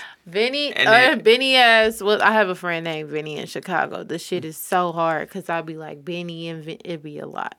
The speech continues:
Speaker 2: <laughs>
Speaker 1: But yes, this nigga Benny was in this fucking group chat. You was in there doing a crazy time. 'Cause
Speaker 2: Yeah.
Speaker 1: me and Keish was getting into it. Niggas was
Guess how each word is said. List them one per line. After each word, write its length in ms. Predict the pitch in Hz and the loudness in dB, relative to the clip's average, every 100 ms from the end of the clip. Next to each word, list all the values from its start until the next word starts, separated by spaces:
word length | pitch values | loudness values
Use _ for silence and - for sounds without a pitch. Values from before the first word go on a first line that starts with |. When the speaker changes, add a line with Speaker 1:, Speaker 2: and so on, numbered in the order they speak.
| _ | _
Speaker 2:
<laughs> 100 | - | -2
Speaker 1:
But 380 | - 214 196 190 | 2 2 4 2
yes, 260 | 151 - - | 0 -6 -2
this 220 | 190 214 | 2 2
nigga 280 | 226 214 190 | 2 -2 0
Benny 320 | 180 202 196 | 2 2 0
was 180 | 185 175 | -4 -8
in 180 | - 180 | -10 -10
this 160 | 180 - | -10 -8
fucking 400 | 190 180 175 160 | -8 -8 -10 -12
group 240 | 165 160 | -10 -10
chat. 400 | - 165 156 - _ _ _ _ _ _ _ _ - | -8 -6 -6 -10 _ _ _ _ _ _ _ _ -10
You 240 | 180 285 | -4 -2
was 180 | 277 208 | 0 0
in 140 | 214 | 0
there 100 | 185 | 0
doing 320 | 165 175 160 | -4 -6 -8
a 60 | 147 | -10
crazy 540 | - 175 180 170 160 | -8 -4 -4 -6 -12
time. 520 | 147 180 156 147 - - _ _ _ _ _ _ _ _ | -12 -8 -6 -6 -10 -18 _ _ _ _ _ _ _ _
'Cause 140 | 156 107 | -8 -8
Speaker 2:
Yeah. 60 | - | -8
Speaker 1:
me 280 | - 180 196 | -10 -4 -4
and 140 | 180 - | -4 -8
Keish 340 | 226 233 226 | -4 -4 -2
was 160 | 214 190 | -6 0
getting 300 | 208 208 202 | 2 2 2
into 460 | 196 - 214 208 | -2 2 4 6
it. 280 | 202 190 - - - - - | 4 2 -2 -14 -20 -18 -2
Niggas 340 | 220 247 202 | 0 0 -4
was 200 | 170 156 | -6 -8